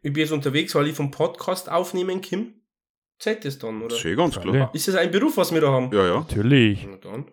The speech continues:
Speaker 3: Nachdem wir das ja nicht kommerziell betreiben. Also, we-, we-, also wenn du jetzt mit deinem Bierlaster zum Beispiel durch die Gegend fahren darfst und behauptest, du hast jetzt da grad investigativ dich, äh,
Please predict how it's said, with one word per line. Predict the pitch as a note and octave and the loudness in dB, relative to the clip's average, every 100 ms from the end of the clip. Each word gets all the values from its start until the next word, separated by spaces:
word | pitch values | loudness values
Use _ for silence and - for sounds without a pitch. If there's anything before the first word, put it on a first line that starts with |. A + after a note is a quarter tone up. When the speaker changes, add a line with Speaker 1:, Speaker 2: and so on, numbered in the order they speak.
| _ _ - | _ _ -10
Speaker 3:
Nachdem | G#2 - A2 | -10 -6 -6
wir | G#2+ | -6
das | G#2+ G2+ | -6 -6
ja | G#2 G2+ G2+ _ _ - | -4 -4 -6 _ _ -2
nicht | C#3 D#3+ - | 0 0 0
kommerziell | C3 A#2+ A#2 - B2 | 2 2 2 6 6
betreiben. | A#2+ A2+ G#2+ C#3 D3+ C#3 - - - - - _ _ _ _ _ _ - | 6 4 4 4 4 2 0 -6 -18 -18 -20 _ _ _ _ _ _ -4
Also, | A#2+ C3+ C3 | 2 4 6
we-, | C3+ | 6
we-, | B2 D3 | 8 6
also | B2+ | 6
wenn | A#2+ | 8
du | C3+ | 10
jetzt | C#3 D3 | 8 6
mit | C#3+ | 4
deinem | B2+ B2 | 6 6
Bierlaster | C3+ D3+ D#3 D3 - D3 | 6 8 8 8 4 -6
zum | - B2+ | -2 2
Beispiel | B2 C3 C#3 | 4 2 0
durch | B2+ - | 0 0
die | A2 | 0
Gegend | A#2+ D#3 | 0 0
fahren | C3+ C3+ C#3 | 2 2 4
darfst | A#2 C3 - C#3 | 4 4 2 -6
und | A#2+ | -2
behauptest, | B2 A2+ - - B2 - | 0 2 0 0 0 2
du | |
hast | A2+ - | 0 0
jetzt | A2+ - | -4 0
da | A2+ | 2
grad | A2+ A2 - - - | 6 6 4 -6 -6
investigativ | C3+ D3 C3 B2+ B2 A#2 - C3 D3 - | 0 4 6 6 4 2 2 2 0 2
dich, | B2+ B2+ - - | -2 -2 -6 -6
äh, | A#2 A2 G#2+ | 0 2 0